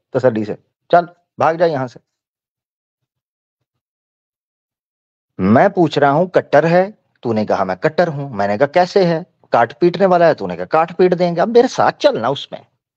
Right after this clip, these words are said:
कभी उधर भाग रहा है, कभी उधर भाग रहा है, कभी उधर भाग रहा है, अपनी बात कर। तू क्या है?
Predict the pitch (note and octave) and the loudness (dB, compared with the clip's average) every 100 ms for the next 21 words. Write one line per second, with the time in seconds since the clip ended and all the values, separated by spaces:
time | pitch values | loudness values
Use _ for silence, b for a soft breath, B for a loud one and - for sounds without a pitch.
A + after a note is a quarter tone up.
0 | _ _ A#2 B2 A#2 C3+ D3 D3+ D3+ D#3 | _ _ -2 -2 0 0 0 -2 0 2
1 | C#3+ C3+ C3 G2+ G2+ G#2 E3 D#3 C#3 C#3 | 2 0 0 -6 -2 0 0 0 -2 0
2 | C3+ A2+ F#2+ G2+ E3+ D#3 C3+ C3+ - - | -2 -2 -8 -2 0 2 0 0 0 0
3 | B3 D#4+ D4 G3+ - - - _ _ - | 0 0 0 0 -2 -8 -8 _ _ -2
4 | D#4 B3+ E3 G2+ - | 0 2 2 0 -4